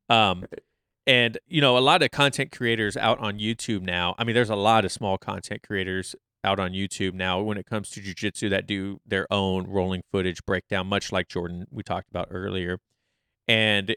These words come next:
Speaker 1: it's, it's cool seeing people do that, but I think it's kind of, it's starting this own, like, micro instructional environment.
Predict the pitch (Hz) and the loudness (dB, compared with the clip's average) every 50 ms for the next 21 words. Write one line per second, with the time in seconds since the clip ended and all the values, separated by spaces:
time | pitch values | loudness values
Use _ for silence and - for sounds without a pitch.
0 | - _ - 123 120 - - - - - 135 - - - - 151 151 143 - - | -6 _ 2 4 4 4 0 -6 -4 -4 -4 -4 -4 -2 0 2 2 2 2 0
1 | 165 147 127 120 113 107 - _ _ _ _ _ _ _ _ - - 131 - - | -2 -2 -2 -6 -10 -12 -14 _ _ _ _ _ _ _ _ -4 -4 -4 0 2
2 | 127 110 107 95 87 - 107 110 120 147 165 190 - - _ _ _ _ _ _ | 2 2 2 2 0 0 0 2 4 4 4 4 2 -2 _ _ _ _ _ _
3 | - 127 127 117 - 185 180 - 147 - - - 131 131 131 120 110 104 95 110 | 4 4 4 4 2 0 -2 -2 -4 -4 -2 2 2 4 4 4 4 2 2 -2
4 | - _ _ _ _ _ _ _ _ _ _ _ _ 113 110 - - - 170 170 | -10 _ _ _ _ _ _ _ _ _ _ _ _ 0 2 2 2 4 6 6
5 | 170 156 151 139 131 123 - - - 139 139 143 147 147 135 113 120 113 - 127 | 6 4 4 4 4 4 2 0 2 4 6 6 4 4 2 0 0 0 -2 -6
6 | 110 107 120 131 131 - _ 160 143 131 127 117 - - - - 131 120 - - | -2 2 2 2 2 2 _ 2 4 4 4 0 -2 -6 -2 0 0 0 0 -2
7 | - 131 120 117 113 104 98 90 - 98 101 101 98 92 87 85 80 78 - - | -4 -2 -2 0 0 -2 -4 0 0 2 4 4 2 0 -2 -4 -8 -8 -8 -10
8 | - - | -10 -10